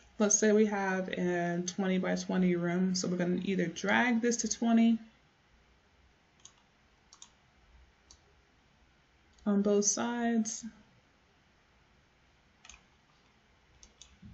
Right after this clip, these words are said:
or I'm just backing up. We can activate the handle. All I did was click one time with my left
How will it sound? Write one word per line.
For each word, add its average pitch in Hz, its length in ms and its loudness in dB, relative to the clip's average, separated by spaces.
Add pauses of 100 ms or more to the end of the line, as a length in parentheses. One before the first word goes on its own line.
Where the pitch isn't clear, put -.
or 233 520 2 (1600)
I'm 202 100 0
just 185 180 -6 (160)
backing 196 380 -2
up. 262 260 -2 (1900)
We 180 120 0
can 190 180 0
activate 196 480 -2
the 185 100 -2
handle. 220 580 4 (800)
All 180 120 -2
I 185 80 0
did 180 120 2
was 185 120 -2
click 185 260 -4
one 185 260 2
time 175 260 -2
with 180 120 -4
my 180 160 0
left 175 380 -2